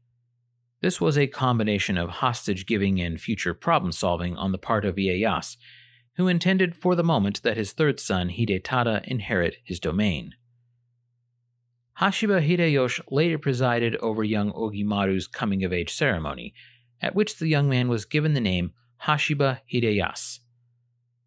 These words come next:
This will not be the last time we discuss Hideyasu, nor will it be the last time his name has changed.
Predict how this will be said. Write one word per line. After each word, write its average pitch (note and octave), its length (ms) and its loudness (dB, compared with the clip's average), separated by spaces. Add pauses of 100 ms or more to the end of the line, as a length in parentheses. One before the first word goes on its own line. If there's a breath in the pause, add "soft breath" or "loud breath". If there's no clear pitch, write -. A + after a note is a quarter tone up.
(140)
This - 200 -4
will A2+ 140 -2
not F#3 260 2
be D#3+ 80 0
the D3 80 0
last C3+ 280 0
time B2 220 0
we A2+ 80 2
discuss A2+ 460 0
Hideyasu, G#2 600 -2 (400 loud breath)
nor F#3+ 200 2
will F3 160 4
it C#3+ 80 -2
be C#3+ 80 0
the B2+ 100 -2
last A#2+ 300 0
time G2+ 260 0
his G#2 180 -6
name E2+ 220 -4
has F#2 140 -10
changed. - 520 -6